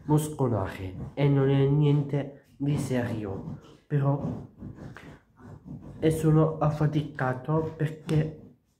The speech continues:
questo infortunio è legato anche sul muscolo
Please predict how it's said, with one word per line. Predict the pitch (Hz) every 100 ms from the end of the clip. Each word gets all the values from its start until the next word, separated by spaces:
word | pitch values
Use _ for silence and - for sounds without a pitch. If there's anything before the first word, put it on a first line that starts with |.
| _ -
questo | 170 156 - 151
infortunio | 151 160 151 160 156 - 151 147 151 156 160 180 - - - - - - - - - -
è | 147
legato | 143 139 147 139 131 -
anche | 127 135 135 - 160 160 - - - - - - - - _
sul | _ - 156
muscolo | 156 151 151 147 - 151 147 156 -